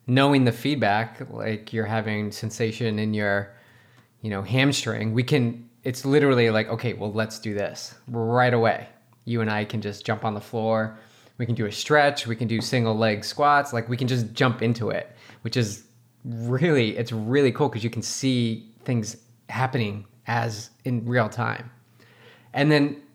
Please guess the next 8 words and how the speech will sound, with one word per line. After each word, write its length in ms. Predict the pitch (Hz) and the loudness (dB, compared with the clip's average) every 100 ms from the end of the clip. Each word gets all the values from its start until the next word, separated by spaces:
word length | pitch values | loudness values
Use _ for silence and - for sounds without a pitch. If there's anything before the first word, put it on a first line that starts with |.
| - | -10
the, 380 | 139 139 131 - | 0 2 2 0
the 80 | 123 | -6
fact 400 | - 135 135 - | 2 2 2 2
of 360 | 139 127 120 - _ _ _ _ _ _ _ _ _ - | 2 2 -2 -12 _ _ _ _ _ _ _ _ _ -2
you're 160 | 135 | 4
not 180 | 143 139 | 4 2
feeling 480 | - 139 139 120 110 | 2 2 4 2 0
like 320 | 110 107 92 | -4 -6 -14